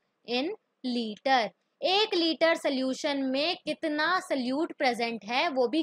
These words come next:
ग्राम्स में, इसको हम स्ट्रेंथ से डिफाइन करते हैं।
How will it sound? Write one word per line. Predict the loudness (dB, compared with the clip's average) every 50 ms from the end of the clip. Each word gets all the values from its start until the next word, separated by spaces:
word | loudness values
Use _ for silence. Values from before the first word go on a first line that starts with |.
| 0
ग्राम्स | 0 -2 -2 0 -2 -4 -4 -6 -8 -4
में, | -2 -2 -2 -2 -4 -8
इसको | -10 -2 0 0
हम | 0 0 -2 -4
स्ट्रेंथ | -8 -4 -2 -2 -2 -2 -2 -2
से | 0
डिफाइन | 0 0 0 0 -2 -2 -2
करते | -2 -4 -4 -2 -4 -6
हैं। | -4 -2 -2 -4